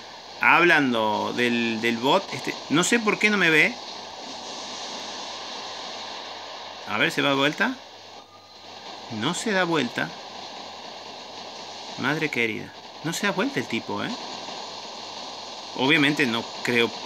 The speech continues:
poder bajarle la vida a un Arturo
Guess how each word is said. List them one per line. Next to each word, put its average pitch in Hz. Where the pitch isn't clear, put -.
poder 107
bajarle 117
la 110
vida 113
a 104
un 117
Arturo 117